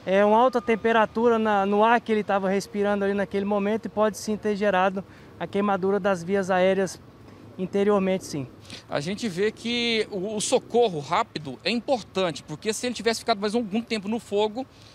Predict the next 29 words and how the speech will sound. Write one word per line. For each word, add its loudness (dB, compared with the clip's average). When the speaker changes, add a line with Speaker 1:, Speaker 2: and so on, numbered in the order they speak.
Speaker 2:
talvez 2
não -2
sobreviveria, -4
né? -6
Speaker 1:
É, 4
foi 0
muito 4
rápida 2
a 4
ação 0
das 0
pessoas 0
que -6
presenciaram 2
o 0
fato, 0
né? 0
Utilizaram 0
ali 0
um 2
extintor 0
pra, 0
pra 0
extinguir 2
o, 4
o 0
incêndio 2
que -8
tava 2